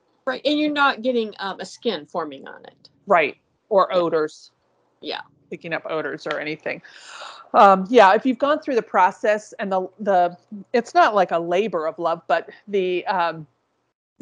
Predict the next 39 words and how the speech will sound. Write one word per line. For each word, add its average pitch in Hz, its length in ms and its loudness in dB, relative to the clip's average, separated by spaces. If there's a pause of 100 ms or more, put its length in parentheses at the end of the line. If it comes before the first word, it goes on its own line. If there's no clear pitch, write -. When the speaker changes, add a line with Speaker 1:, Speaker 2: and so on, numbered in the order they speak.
(280)
Speaker 2:
the 196 420 2
process, 320 560 -2
the 233 80 -6
fun 285 260 0
process 208 380 -2
of 190 140 -4
making 180 260 -8
ice 165 160 -8
cream, 165 240 -10 (220)
and 190 160 -4
you've, 180 200 -2 (220)
you've 196 200 -2
done 220 200 2 (160)
all 170 220 2
that 165 160 0
and 190 80 -8
you 185 80 -6
really 202 240 2
wanna 180 240 -2
enjoy 180 340 2
it, 208 220 2
you 208 120 -6
wanna, 202 360 -2 (640)
um, 170 340 -4 (260)
put 254 160 -2
your 208 140 2
best, 175 520 -2
um, 160 360 -2
whisk 175 400 -8
forward 160 360 -2
kind 151 200 -8
of 151 80 -14
thing. 143 220 -8
So 160 340 -6
use 202 260 -2
good 196 180 2
ingredients, 151 760 -6
strain 190 420 -2
it, 185 200 -2